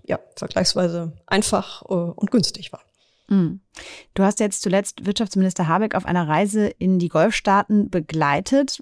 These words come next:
Speaker 2: wo er versucht hat, ich sag mal, neue Gasquellen zu erschließen. Und danach hat er verkündigt, wir könnten bis zweitausendvierundzwanzig weitestgehend von russischem Gas unabhängig werden.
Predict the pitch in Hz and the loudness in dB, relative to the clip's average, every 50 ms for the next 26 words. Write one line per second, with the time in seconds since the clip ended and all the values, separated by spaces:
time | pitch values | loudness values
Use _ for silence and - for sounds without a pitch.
0 | - 277 - - 185 165 170 185 - - 190 190 - - 185 165 180 226 220 - | -12 -14 -6 -6 -4 -2 -2 -2 0 0 0 -2 0 -2 -2 0 0 0 -2 -2
1 | - - 214 196 - - - - _ _ _ _ _ _ _ _ 175 - - - | -2 -2 -2 -2 -2 -6 -14 -16 _ _ _ _ _ _ _ _ -12 -10 -10 -4
2 | - 185 175 160 165 180 180 185 180 156 175 185 208 - - - - 190 180 175 | 0 0 2 2 2 2 2 2 2 2 2 2 2 0 -2 0 4 4 4 4
3 | 175 165 - - - 175 170 - - - 196 202 220 - 262 254 277 - - - | 4 0 -2 -2 -2 0 0 0 2 4 4 4 4 6 6 4 4 4 0 -14
4 | - - - - - - 196 165 170 165 170 196 196 - - - 190 - 180 - | -16 -16 -18 -10 0 0 4 4 6 4 4 4 2 0 0 0 -2 -2 -2 2
5 | - 208 208 208 202 185 - 190 175 - 202 190 - - 175 180 - - 190 175 | 4 4 6 6 4 2 -2 -2 0 2 0 0 0 -4 -6 -6 -4 -2 -2 -2
6 | 180 170 170 170 - - - 196 196 175 - - 170 180 170 - 175 170 - - | 0 -2 -2 -4 -4 -2 -2 -2 -2 -2 0 0 0 0 0 -2 -4 -6 -6 -6
7 | - 151 156 170 175 175 - - - 165 165 156 - - 156 156 160 - - - | -2 0 0 0 0 -4 -6 -4 -2 -2 -2 -2 -4 -6 -4 -4 -4 -4 -4 -4
8 | - 165 156 - 147 151 - - _ - 180 175 160 151 143 - - 160 156 147 | -4 -4 -2 -2 -2 -4 -4 -6 _ -2 0 2 2 0 -2 -4 -4 -2 -2 -2
9 | 151 - - - _ 165 151 151 143 143 - - - | -4 -6 -12 -20 _ -8 -6 -4 -4 -2 -2 -4 -6